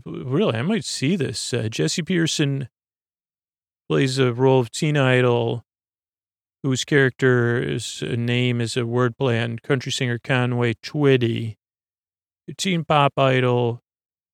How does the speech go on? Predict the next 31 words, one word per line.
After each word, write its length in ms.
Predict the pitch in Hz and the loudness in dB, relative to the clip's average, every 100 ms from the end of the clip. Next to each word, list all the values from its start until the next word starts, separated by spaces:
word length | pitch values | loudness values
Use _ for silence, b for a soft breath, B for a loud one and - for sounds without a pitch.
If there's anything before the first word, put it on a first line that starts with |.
| _ | _
his 220 | 131 127 | -4 -2
manager, 540 | 139 139 135 123 135 120 | 0 2 2 2 2 0
Colonel 340 | - 147 131 | 0 -2 -2
Tom 340 | 117 151 131 131 | -2 0 0 0
Parker, 800 | 139 127 127 - 131 123 123 | 0 2 0 0 -2 0 -2
rejected 500 | 123 120 127 123 - | -2 -2 0 0 -2
the 140 | 127 123 | -2 -2
idea. 400 | 120 120 120 - | -2 -4 -4 0
Oh, 300 | 120 117 139 | 0 0 -2
oh 120 | 143 | -2
no, 140 | 135 127 | 2 4
that 120 | 131 | 4
was 180 | 131 - | 2 0
Presley. 580 | - 131 - 131 117 123 | 0 0 2 -2 -2 -6
It 80 | - _ _ _ _ _ _ _ _ - | -12 _ _ _ _ _ _ _ _ -6
was 140 | 131 117 | -4 -2
the 60 | |
first 360 | 120 147 139 - | 0 2 2 2
choice, 440 | 127 110 120 - | -4 -4 -4 -4
uh, 340 | 127 117 120 117 | -4 -2 -4 -4
but 180 | 120 117 | -4 -2
they 160 | 127 | -2
said, 220 | 120 - 117 | -2 -4 -4
"No, 480 | 123 123 123 117 | -2 0 0 0
not 260 | 117 120 113 | -2 -2 0
playing 220 | 135 123 | 0 0
any 140 | 120 113 | -2 -2
parodies 520 | 143 120 120 117 - | 0 0 0 -4 -6
of 160 | 120 | -10
Elvis. 720 | 143 139 120 117 113 - - | -6 -2 -2 -2 -4 -6 -6
Uh, 200 | 135 127 | -6 -6